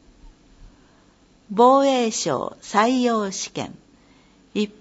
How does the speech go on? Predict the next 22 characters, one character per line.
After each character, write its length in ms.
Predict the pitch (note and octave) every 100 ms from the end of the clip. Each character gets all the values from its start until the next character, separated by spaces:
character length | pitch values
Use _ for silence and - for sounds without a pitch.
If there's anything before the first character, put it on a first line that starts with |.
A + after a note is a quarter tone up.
| -
般 220 | C4 B3+
幹 400 | C4 B3+ B3 G3
部 220 | F3 D#3 -
候 260 | G3 G3+
補 200 | G#3 G3
生、 300 | G3 A2 - - _ _ _ _ _
対 260 | G#3 A3
象、 500 | A3 - F3+ D#3+ - - - _ _ -
令 280 | C4 B3+
和 180 | G#3 F#3+
七 320 | F#3 F#3+ G#3+
年 320 | G3+ E3 D3+ -
四 160 | -
月 420 | G#3 B3 - -
一 140 | B3 A3+
日 280 | G#3+ G#3+ G#3
現 360 | G3 G3 D#3
在、 240 | C3 F#2 - _ - - _ _ -
大 240 | F#3+ A#3
卒 420 | C4 - A#3+ - -
程 260 | A3+ F#3
度、 200 | D3 -